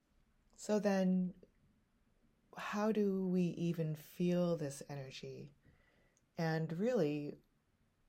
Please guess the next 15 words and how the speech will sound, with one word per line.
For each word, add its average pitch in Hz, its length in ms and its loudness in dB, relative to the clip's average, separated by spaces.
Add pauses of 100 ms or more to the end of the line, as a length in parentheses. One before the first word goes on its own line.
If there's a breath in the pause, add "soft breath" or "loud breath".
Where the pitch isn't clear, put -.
we 165 120 -2
kind 233 240 -2
of 247 80 -6
have 220 140 -4
to 190 80 0
think 175 260 -2
about, 156 420 -2 (540)
what 165 180 2
are 196 140 2
we 170 120 4
actually 156 420 0
made 147 280 -2
out 143 220 -2
of 131 320 -8
ourselves? 160 800 -10